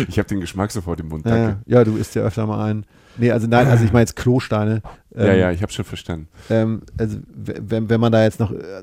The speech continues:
Speaker 2: klar ist auch, wenn man da jetzt irgendwie, äh, ähm, äh, wirklich mehr macht, als einen über einen Durst zu trinken und da einfach wirklich für dich die Kontrolle verliert, dann sollte man auch,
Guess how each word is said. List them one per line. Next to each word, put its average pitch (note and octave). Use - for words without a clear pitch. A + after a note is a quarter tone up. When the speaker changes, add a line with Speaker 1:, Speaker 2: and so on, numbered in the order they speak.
Speaker 2:
klar A2+
ist -
auch, G#2+
wenn G#2+
man A2
da G#2
jetzt G#2
irgendwie, G2
äh, F#2
ähm, F#2+
äh, G2+
wirklich G2+
mehr G#2
macht, G#2+
als G#2
einen G2+
über G2+
einen G2
Durst G2+
zu -
trinken G#2
und G2
da G2
einfach G2
wirklich G#2
für G#2+
dich G#2
die G2+
Kontrolle G#2
verliert, G#2
dann G2+
sollte G2+
man G2
auch, G#2+